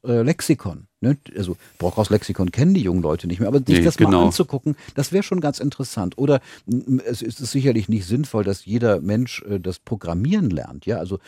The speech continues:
Speaker 1: wir haben in unserer Generation ja auch nicht gelernt, wie man den Zündzeitpunkt in Automobilen einstellt.
Speaker 2: <laughs>
Speaker 1: Ja? Das muss man nicht unbedingt gemacht haben. Aber, ähm, mal rauszukriegen, was das ein-, was eigentlich ein Algorithmus ist, das wäre doch ganz interessant.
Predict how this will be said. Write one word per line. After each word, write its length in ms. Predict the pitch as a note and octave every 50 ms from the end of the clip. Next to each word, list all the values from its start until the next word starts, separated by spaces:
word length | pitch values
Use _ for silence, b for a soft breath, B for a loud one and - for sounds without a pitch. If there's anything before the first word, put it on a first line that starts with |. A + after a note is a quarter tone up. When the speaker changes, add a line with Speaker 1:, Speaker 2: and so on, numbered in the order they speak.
| b b b
Speaker 1:
wir 360 | b C#3+ B2 G#2 G2 G#2+ A2
haben 120 | G2 G2+ G2+
in 60 | F2
unserer 300 | C#2+ F#2 F#2+ G2 F#2+ G#2
Generation 580 | F#2 G#2 G#2 G#2 G2+ G2+ G2+ - - - G2+ G2
ja 140 | G2 F#2+ -
auch 100 | - G2
nicht 180 | F#2+ G2 -
gelernt, 380 | - G2+ F2+ E2+ F2 F#2 F2+ -
wie 80 | F2
man 120 | D#2+ E2 E2+
den 140 | F2 F2 F2
Zündzeitpunkt 760 | - - A2 A2+ G#2+ - - F2 F2 - - - E2+ F2 -
in 200 | - F2+ F2+ E2
Automobilen 720 | - - F2+ - F2+ F2 F#2 F2+ F#2 C3+ F#3+ G#3 F#3+ A#2+ -
einstellt. 560 | - - - - - C#3 D3 - - - G#2+ -
Speaker 2:
<laughs> 40 | -
Speaker 1:
Ja? 120 | F#2+ A#2+
Das 200 | C#3 B2 G2+ -
muss 180 | - G#2+ - -
man 140 | C3+ C3 D3
nicht 120 | C3+ -
unbedingt 480 | - C3 C3 C3+ C3 C#3 C#3 C3 B2+ -
gemacht 360 | - C3+ D#3 F3 - - -
haben. 280 | F#2+ F2+ - D2 - - B B B B B
Aber, 280 | C3 B2 A#2 A2 G2+ - B B B B
ähm, 240 | B A#2 A2+ A2 A2 - - G#2+ G#2 - -
mal 160 | B2+ B2+ A#2
rauszukriegen, 800 | - A#2 G2 G#2+ C3 C#3 - - - A2 - - A#2+ G#2 G#2 F#2
was 120 | G2 G2
das 160 | - - F#2+ -
ein-, 220 | - F#2 F#2+ -
was 140 | G#2+ A2+ -
eigentlich 220 | - A2+ A2 F#2
ein 80 | G#2 F#2+
Algorithmus 640 | - A2 G#2+ A2+ A2+ C3 G#3 - - F3+ A#2 - -
ist, 180 | D2 E2 - -
das 280 | - G2+ - - - G#2+
wäre 180 | A2 A2+ C3 D#3
doch 180 | D#3 D3+ -
ganz 240 | - - - B2+ -
interessant. 520 | - B2+ - - C#3+ - - - B3+ G3